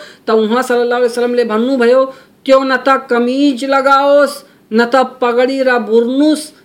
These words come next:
न त सिरवाल लगाओस्, न त मोजा, न त त्यो लुगा जसमा जफरान लगाइएको होस् वा वर्ष, एक प्रकारको सुगन्ध।"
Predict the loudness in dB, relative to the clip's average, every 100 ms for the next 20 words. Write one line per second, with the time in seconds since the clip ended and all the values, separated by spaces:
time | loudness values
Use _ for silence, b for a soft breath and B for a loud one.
0 | _ -4 -4 0 0 0 -2 0 2 4
1 | 2 2 2 2 2 2 0 -2 -2 0
2 | 0 0 -2 -2 -4 -2 2 2 0 B
3 | B -6 -4 -2 -2 2 2 2 -2 -4
4 | -2 0 0 -4 -16 -8 -4 -4 -4 -2
5 | -2 -2 -4 -4 -2 0 0 0 0 -2
6 | 0 2 2 2 4 2 0 -8 B _
7 | -2 0 2 0 -2 -4 -16 -20 _ -2
8 | -2 -2 -6 -4 -4 -4 -4 -4 -4 -2
9 | -2 -4